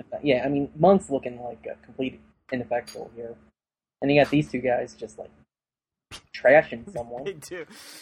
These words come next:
Speaker 2: I, we should, we should read these every week, 'cause the
Speaker 1: Mm-hmm.
Speaker 2: Adventures of R C and Quickie have, have been, have always been very good.
Speaker 1: Yeah,
Speaker 2: They're always
Speaker 1: and
Speaker 2: just
Speaker 1: so
Speaker 2: causing trouble.
Speaker 1: Yeah, I know. Like that time when they accidentally knocked that guy out the window.
Speaker 2: <laughs> Accidentally, yes.
Speaker 1: Yeah,
Speaker 2: Yeah,
Speaker 1: exactly.
Speaker 2: exactly.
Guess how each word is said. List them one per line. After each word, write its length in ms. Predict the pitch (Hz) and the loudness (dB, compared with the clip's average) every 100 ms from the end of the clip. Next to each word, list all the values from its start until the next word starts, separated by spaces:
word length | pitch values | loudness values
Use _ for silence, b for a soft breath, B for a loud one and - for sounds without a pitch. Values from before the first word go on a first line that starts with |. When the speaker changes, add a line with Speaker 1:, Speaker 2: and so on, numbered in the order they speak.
| B _ | B _
Speaker 2:
I, 160 | 226 202 190 | -8 -8 -8
we 100 | 277 | -6
should, 240 | 392 196 | -4 -6
we 120 | 208 | -6
should 180 | 247 247 | -4 -4
read 260 | 139 139 131 | -4 -6 -6
these 220 | 127 117 | -10 -12
every 200 | 123 117 | -16 -16
week, 180 | 117 107 | -20 -20
'cause 100 | 143 | -10
the 100 | 156 | -2
Speaker 1:
Mm-hmm. 120 | 165 | 2
Speaker 2:
Adventures 280 | 277 240 160 | 4 2 0
of 100 | 143 | 2
R 160 | 131 131 | 2 0
C 180 | - | -4
and 100 | 127 | -6
Quickie 280 | 110 123 123 | -6 -8 -6
have, 120 | 117 104 - | -8 -8 -8
have 220 | 131 _ | -8 _
been, 240 | 160 160 - | 2 2 0
have 260 | 160 196 156 | 4 4 6
always 420 | 165 165 147 123 | 4 4 0 -4
been 220 | 123 117 | -6 -8
very 300 | 110 110 95 | -6 -6 -6
good. 320 | 92 98 82 - _ _ _ _ _ _ _ _ _ _ _ | -8 -8 -8 -14 _ _ _ _ _ _ _ _ _ _ _
Speaker 1:
Yeah, 100 | 160 | 4
Speaker 2:
They're 100 | 202 | 8
always 280 | 247 339 294 | 10 10 8
Speaker 1:
and 80 | 165 | 8
Speaker 2:
just 140 | 143 | 8
Speaker 1:
so 40 | 131 | 6
Speaker 2:
causing 360 | - 208 247 220 | 2 2 0 -4
trouble. 500 | - 160 196 98 - b b b b _ _ - | 0 0 0 -8 -12 b b b b _ _ -6
Speaker 1:
Yeah, 180 | 117 117 | -6 -6
I 40 | |
know. 260 | 120 120 - _ _ _ _ _ | -12 -16 -18 _ _ _ _ _
Like 220 | 135 131 - | 0 0 2
that 200 | 135 131 | 2 4
time 140 | 135 135 | 2 0
when 100 | 127 | 0
they 100 | 127 | -2
accidentally 240 | 131 135 | -4 -4
knocked 180 | 123 120 | -4 -2
that 100 | 127 | 0
guy 100 | 127 | 2
out 100 | 123 | 0
the 60 | 113 | -4
window. 320 | 117 139 151 | 0 0 0
Speaker 2:
<laughs> 1800 | - - - - - _ - _ - _ - - - 311 _ - - - | -8 -14 -18 -18 -20 _ -18 _ -14 _ -20 -20 -12 -12 _ -16 -16 -2
Accidentally, 800 | 139 139 - 156 147 147 156 156 | -2 -2 -6 -4 -4 -6 -6 -4
yes. 380 | 156 123 113 - | -4 -4 -6 -6
Speaker 1:
Yeah, 120 | 127 117 | -2 -2
Speaker 2:
Yeah, 60 | 110 | -4
Speaker 1:
exactly. 420 | 117 117 104 | -8 -8 -10
Speaker 2:
exactly. 40 | 98 | -16